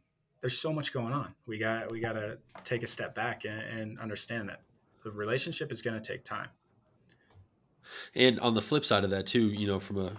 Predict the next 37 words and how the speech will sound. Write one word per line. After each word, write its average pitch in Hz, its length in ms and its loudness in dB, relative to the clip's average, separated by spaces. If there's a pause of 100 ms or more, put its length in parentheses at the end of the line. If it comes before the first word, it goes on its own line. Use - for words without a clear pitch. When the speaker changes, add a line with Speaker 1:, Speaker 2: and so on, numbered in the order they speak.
(120)
Speaker 2:
strength 135 360 4
coach 104 180 6
standpoint, 98 500 0
there's 101 140 0
been 104 120 0
times 107 240 0
where 104 60 2
those 95 120 2
relationships 98 520 2
haven't 101 240 0
come 107 160 -2
quickly, 120 460 2 (260)
and 104 100 6
I've 101 100 10
doubted 104 240 8
my 104 160 10
ability 92 400 4
to 87 60 -6
coach. 90 300 -6
Speaker 1:
Yeah. 120 180 4
Speaker 2:
You 101 80 2
know, 98 160 2
when 95 120 2
at 95 140 -2
the, 101 540 0
<laughs> - 40 2
I 127 40 4
mean, 107 120 6
at 98 60 2
the 95 60 2
Speaker 1:
Yeah. 113 140 10
Speaker 2:
same 107 80 6
time, 123 260 4
like, 95 140 -2
this 101 140 0
person 113 280 4
has, 104 180 6